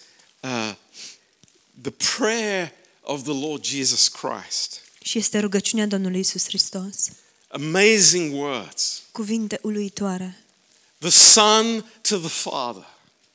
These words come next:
Speaker 2: Fiul către Tatăl.
Speaker 1: You know, uh, I th-, I believe personally
Speaker 2: Eu cred,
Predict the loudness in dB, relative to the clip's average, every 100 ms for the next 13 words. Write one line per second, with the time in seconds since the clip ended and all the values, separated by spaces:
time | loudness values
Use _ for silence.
0 | _ -20 -16 -4 0 2 0 -2 -6 -8
1 | -8 -6 -6 -8 -10 -8 -8 -6 -6 -8
2 | -14 _ _ -10 -6 -6 -8 _ _ _
3 | _ _ _ _ _ _ _ _ _ _
4 | _ 0 0 0 -4 -4 -4 -4 -4 -6
5 | -4 -6 -8 -12 -18 -20 -6 -2 0 -2
6 | -4 -8 -12 -16 _ -14 -12 -4 -4 -2
7 | -4 -4 -4 -8